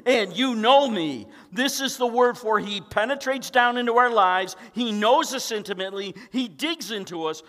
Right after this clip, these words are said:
"Lord, go ahead and search me. You know me anyhow. You know my heart. Test me and know my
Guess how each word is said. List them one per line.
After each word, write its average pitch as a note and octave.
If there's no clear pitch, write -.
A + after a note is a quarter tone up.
"Lord, C4+
go D#4
ahead A#3+
and G3+
search D#4
me. A#3
You A#3+
know C4+
me D#4+
anyhow. E3
You B3+
know C#4+
my C#4
heart. F#3+
Test -
me G3
and D#3+
know E3+
my C3+